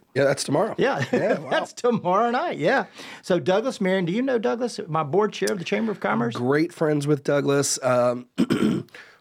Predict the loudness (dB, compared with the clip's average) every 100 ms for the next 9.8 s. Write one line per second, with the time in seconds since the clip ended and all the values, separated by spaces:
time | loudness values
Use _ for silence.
0 | -2 0 2 2 2 2 2 2 2 2
1 | 0 0 2 4 4 2 -2 0 0 0
2 | -2 -4 -2 -2 0 0 0 -2 -2 -2
3 | 0 0 0 -2 -2 -2 0 -2 -4 -2
4 | 0 0 2 2 2 0 -2 -2 -2 0
5 | 0 -2 -4 -10 -20 _ 0 4 4 4
6 | 2 2 0 -2 -8 -8 -6 0 2 2
7 | 2 2 0 2 2 2 2 0 0 -2
8 | -2 -2 0 0 -2 -2 -2 -2 0 0
9 | 0 2 4 2 -2 -6 -14 -14